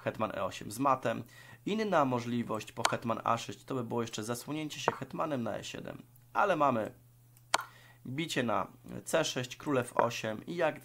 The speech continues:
zagrać białymi, żeby wygrać tą pozycję. Również sobie polecam zatrzymać filmik na chwilę. Moi drodzy,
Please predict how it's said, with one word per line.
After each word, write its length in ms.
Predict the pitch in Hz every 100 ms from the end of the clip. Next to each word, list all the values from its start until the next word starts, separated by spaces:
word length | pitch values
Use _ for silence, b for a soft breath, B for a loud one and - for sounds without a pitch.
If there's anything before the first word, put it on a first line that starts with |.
| -
zagrać 440 | 107 127 120 117 98
białymi, 360 | 104 101 104
żeby 220 | 101 98
wygrać 320 | 95 101 98 -
tą 120 | 101
pozycję. 640 | 95 104 131 - 113 - B B B
Również 440 | 143 196 185 156 -
sobie 200 | 139 131
polecam 420 | 127 127 131 120
zatrzymać 500 | 117 - 123 117 -
filmik 360 | 123 117 110
na 100 | 104
chwilę. 420 | 104 - 104 98 - - - - - B B B B -
Moi 200 | 175 156
drodzy, 600 | 143 135 127 127 120